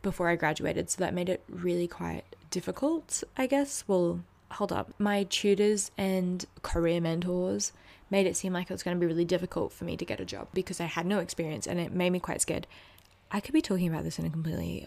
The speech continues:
whole separate episode, so let me <laughs> fast forward. It was my first interview, um, and I got the job. I absolutely love my job, and I will also do a whole episode on being,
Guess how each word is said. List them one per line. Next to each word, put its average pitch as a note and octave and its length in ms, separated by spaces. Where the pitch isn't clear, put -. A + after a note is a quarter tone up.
whole - 280
separate - 260
episode, - 500
so - 160
let G#3+ 100
me B3 280
<laughs> - 40
fast - 300
forward. G#3 480
It G#3 100
was G#3+ 120
my G#3+ 120
first F3 300
interview, E3 640
um, A3 300
and A3 120
I A3 60
got G#3 160
the G#3+ 80
job. G#3+ 240
I F3+ 80
absolutely A#3 320
love A#3 180
my A3+ 120
job, G3+ 260
and F#3+ 100
I F#3 120
will F#3+ 140
also F3+ 320
do F#3 140
a F#3 40
whole G3 280
episode F#3 520
on E3+ 100
being, F3 560